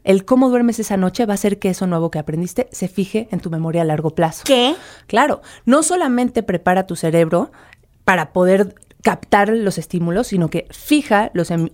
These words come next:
Speaker 1: los estímulos, los guarda y algo que a mí me encanta, los edita. Hay cosas que no quieres recordar, ¿estás de acuerdo? Sobre todo
Speaker 2: Totalmente.
Speaker 1: traumas emocionales.
Speaker 2: Totalmente, totalmente.
Speaker 1: Muchas cosas que dices que se vayan con el sueño,
Speaker 2: Claro.
Speaker 1: se van con el sueño,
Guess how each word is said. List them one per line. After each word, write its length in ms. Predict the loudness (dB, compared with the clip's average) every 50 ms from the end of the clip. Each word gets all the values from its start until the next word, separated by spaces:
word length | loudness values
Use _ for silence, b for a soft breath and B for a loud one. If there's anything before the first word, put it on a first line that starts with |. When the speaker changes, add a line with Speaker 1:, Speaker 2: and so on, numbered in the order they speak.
| -4
Speaker 1:
los 180 | 0 0 2 2
estímulos, 440 | 0 0 0 0 0 0 0 -2 -6 -6 0
los 220 | 2 2 2 2
guarda 420 | 4 4 4 4 2 0 -2 -4 -2
y 80 | -2 0
algo 200 | 0 2 0 0
que 100 | 0 0
a 40 | 0
mí 100 | 2 2
me 80 | 2
encanta, 440 | 2 0 0 0 0 0 0 -2 -2 0
los 240 | 2 2 2 4 2
edita. 480 | 2 2 2 -2 -2 -6 -10 -16 -16 B B B B B B B
Hay 120 | -2 0
cosas 240 | 2 0 0 -2 -4
que 80 | -4 -4
no 140 | -2 -2 -2
quieres 300 | -2 -2 -2 -2 -2 -4
recordar, 420 | -6 -8 -8 -10 -12 -12 -16 -20
¿estás 220 | -14 -6 -4 -4 -2
de 40 | -2
acuerdo? 260 | -2 0 0 0 0 0
Sobre 220 | 0 2 2 2
todo 160 | 4 6 6
Speaker 2:
Totalmente. 180 | 6 4 4 4
Speaker 1:
traumas 440 | 4 4 4 4 4 2 2 0 0
emocionales. 1000 | -6 -6 -6 -6 -4 -2 0 2 4 4 4 4 2 2 2 2 2 2 0 -2
Speaker 2:
Totalmente, 60 | -4
totalmente. 380 | -6 -10 -10 -10 -10 -10 -12 B B B B
Speaker 1:
Muchas 280 | 2 2 4 4 2 2
cosas 180 | 2 0 0 2
que 100 | 2 0
dices 260 | 0 0 -2 -4 -6
que 80 | -6 -8
se 100 | -6 -2
vayan 220 | -2 0 0 -2
con 140 | -2 -2 -2 -2
el 100 | -2 0
sueño, 320 | 0 0 0 0 -2 -6
Speaker 2:
Claro. 300 | -8 -8 -8 -8 -8 -8 -10
Speaker 1:
se 160 | -6 -4 -2
van 160 | -2 -2 -2 -2
con 140 | -4 -4
el 100 | -4 -4
sueño, 280 | -4 -2 -2 -4 -4 -8